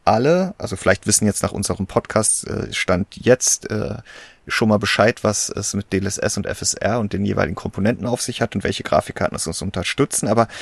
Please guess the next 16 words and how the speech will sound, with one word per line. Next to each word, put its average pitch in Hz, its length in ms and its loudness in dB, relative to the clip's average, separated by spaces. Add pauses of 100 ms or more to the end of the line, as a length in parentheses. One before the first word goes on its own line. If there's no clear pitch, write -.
(440)
es 107 100 -2
sind 165 100 2
sich - 160 -2
bei 107 140 6
weitem 117 300 4
auch 120 100 2
nicht 120 240 -4
alle 110 300 4
weiterhin 107 420 0
über 107 240 0
die - 160 -6
etwaigen 107 600 2
Nachteile 92 800 0
oder - 200 -8
potenziellen 90 640 0
Nachteile 67 680 -4